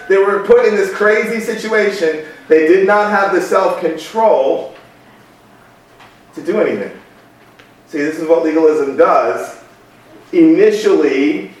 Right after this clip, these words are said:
it gives you sort of this image of goodness and righteousness. "Oh, look at these committed soldiers." But actually, many times it leads to sin.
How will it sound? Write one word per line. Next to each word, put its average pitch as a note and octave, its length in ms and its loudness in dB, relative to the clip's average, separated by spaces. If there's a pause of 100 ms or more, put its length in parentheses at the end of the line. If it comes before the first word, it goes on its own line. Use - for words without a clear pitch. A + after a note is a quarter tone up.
(280)
it D3+ 200 -8
gives F#3+ 320 2
you E3 160 -8
sort F3 220 -4
of D#3 80 0
this D#3 260 -4
image F3 360 -2
of - 400 -2 (240)
goodness E3+ 440 2
and D#3 120 0
righteousness. F#3+ 360 -2
"Oh, A#3 100 0
look B3 160 -2
at A3+ 80 -6
these A#3+ 180 -10
committed A3+ 400 -8
soldiers." A3 760 -10 (1160)
But D#3+ 240 2
actually, D3+ 1080 0 (140)
many G3 380 0
times D#3+ 440 0
it C#3+ 220 -6
leads D#3+ 380 -6
to C#3+ 100 -14
sin. - 580 -4